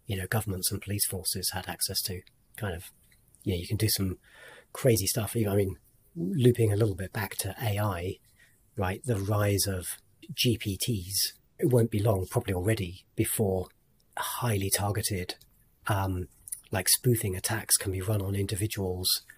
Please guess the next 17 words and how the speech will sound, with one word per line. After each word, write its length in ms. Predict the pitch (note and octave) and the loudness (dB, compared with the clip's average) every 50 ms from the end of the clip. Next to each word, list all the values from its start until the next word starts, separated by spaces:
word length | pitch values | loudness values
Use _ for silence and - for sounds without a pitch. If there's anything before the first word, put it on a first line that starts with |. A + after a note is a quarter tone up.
| _ - _ _ _ - - - | _ -20 _ _ _ -18 -6 0
with, 220 | - G#2+ G2 F2+ - - - _ - | 2 2 2 2 -2 -6 -10 _ -2
you 80 | - A2 | -2 0
know, 120 | F#2+ F#2 | 0 0
rather 300 | G2 G#2+ G#2+ A2+ A2 A2 | 0 2 4 6 6 6
than 100 | - G2 | 4 0
just 180 | F2+ G2+ - - | 2 2 2 4
getting, 200 | B2+ A2+ G2+ F#2+ | 4 2 2 0
like, 180 | F#2 - - G#2 | -2 -4 -4 -4
a 40 | |
random 420 | F#2 F#2+ G#2 G2+ G#2 F#2 G2 F#2 F2+ | -2 0 2 2 2 2 0 -2 -2
text 300 | - - A#2+ - - - | -2 -2 0 0 0 0
message 480 | G#2+ F#2+ - - F#2+ F#2 - - - - _ - - - - | 0 0 0 -2 -4 -4 -6 -8 -10 -12 _ -20 -20 -14 -6
saying, 500 | - - A2+ G#2 G2 F#2+ F2+ F2+ F2 - _ _ _ - - _ _ - | 0 2 4 4 4 4 2 -2 -6 -8 _ _ _ -20 -20 _ _ 0
"Grandmother, 580 | - B2 A#2+ A#2+ A2 G#2 G2+ - F#2+ F#2+ G2+ A2 | 4 6 6 6 6 4 2 -2 -2 -4 -4 -4
like, 220 | A#2+ F#2+ F#2+ - | -4 -4 -4 -2
I'm 160 | G#2+ G#2 G2 A2+ | 0 0 0 2
overseas 640 | C3+ B2 A2+ A2 G#2 - C3 A2+ G2+ G2 F#2+ - - | 2 2 2 4 4 4 6 6 4 4 2 2 0